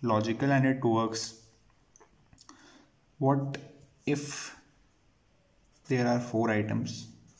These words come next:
and we need to choose two items? It can be A, B, B, C, C, D, A, D, B, D,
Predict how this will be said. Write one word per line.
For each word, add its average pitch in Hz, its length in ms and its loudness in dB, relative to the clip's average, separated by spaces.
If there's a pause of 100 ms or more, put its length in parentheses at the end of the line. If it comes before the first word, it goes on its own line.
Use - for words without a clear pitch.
(1160)
and 120 200 -2
we 117 120 2
need 117 300 -2
to 120 80 2
choose 127 420 -2
two 113 220 -2
items? - 540 -6 (960)
It - 120 -10
can 110 220 0
be 110 220 -2
A, 117 200 0
B, 113 560 0 (720)
B, 110 260 0
C, 110 640 0 (680)
C, 110 360 -2
D, 110 420 2 (1700)
A, 117 240 0
D, 110 420 0 (2500)
B, 135 360 4
D, 110 500 0